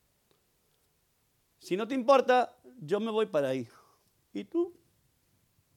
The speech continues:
quédate con todo lo demás". ¿Sabes quiénes vivían ahí?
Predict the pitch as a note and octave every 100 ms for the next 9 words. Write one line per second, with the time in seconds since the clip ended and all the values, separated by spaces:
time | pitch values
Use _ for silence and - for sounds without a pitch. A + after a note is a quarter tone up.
0 | _ _ _ _ - E3 F3 F3+ - D3+
1 | - D3 C#3+ C3+ B2 A#2+ A#2 - - _
2 | _ _ _ _ _ _ _ _ _ _
3 | _ _ _ _ _ _ _ - G#3+ A3+
4 | B3 A#3+ G#3+ A3+ A#3 A3+ G#3 G#3 A#3 D#3+